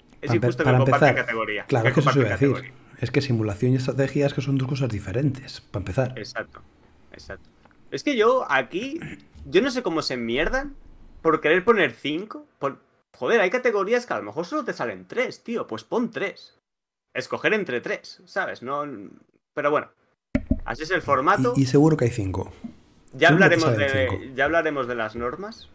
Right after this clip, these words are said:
Speaker 1: pero así es el formato. Y, y es lo que hay. Así que yo,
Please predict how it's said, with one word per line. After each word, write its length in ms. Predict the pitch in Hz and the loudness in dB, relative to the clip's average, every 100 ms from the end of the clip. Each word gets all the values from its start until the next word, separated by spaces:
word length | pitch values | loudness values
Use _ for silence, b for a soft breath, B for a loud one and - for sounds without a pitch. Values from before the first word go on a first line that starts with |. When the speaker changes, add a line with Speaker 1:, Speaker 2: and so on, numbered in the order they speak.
| - | -8
Speaker 1:
pero 140 | 110 | -8
así 100 | 120 | -6
es 80 | 127 | -10
el 80 | 120 | -10
formato. 520 | 104 98 113 - 226 _ _ - _ - - - | -10 -10 -12 -12 -20 _ _ -20 _ -20 -20 -18
Y, 320 | - 107 104 | -10 -8 -6
y 80 | 101 | -4
es 80 | 127 | -2
lo 140 | 117 | -2
que 80 | - | -4
hay. 160 | 110 - - _ - - - - | -10 -12 -18 _ -14 -14 -16 -14
Así 260 | - 107 117 | -12 -10 -8
que 560 | 113 107 107 107 107 110 | -6 -4 -4 -4 -4 0
yo, 360 | 156 190 - | 2 2 -4